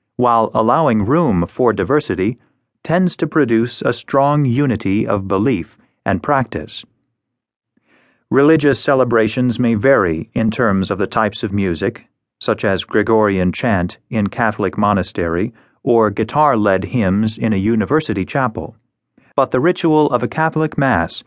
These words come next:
remains essentially fixed throughout the Catholic world. When American Catholics travel to Saint Mark's Basilica in Venice or Saint Vitus's Cathedral in Prague, despite the language differences,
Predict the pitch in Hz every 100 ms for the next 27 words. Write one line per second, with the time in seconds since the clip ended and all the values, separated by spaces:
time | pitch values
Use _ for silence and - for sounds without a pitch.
0 | _ _ _ - 127 165 143 127 127 113
1 | 180 175 117 107 107 175 120 - - -
2 | _ _ - 123 120 92 85 104 - 101
3 | - 90 - 110 90 80 - _ _ _
4 | _ _ _ _ - 113 110 113 127 110
5 | 113 101 131 120 101 95 - - 135 113
6 | 101 107 110 117 98 101 98 95 - 92
7 | 113 95 92 107 110 90 107 95 101 -
8 | - _ _ _ 131 127 - 131 101 117
9 | 123 113 - 107 90 110 98 101 92 104
10 | 110 92 - 165 95 82 - - _ _
11 | _ 113 107 143 170 165 147 117 107 95
12 | 101 92 95 90 113 117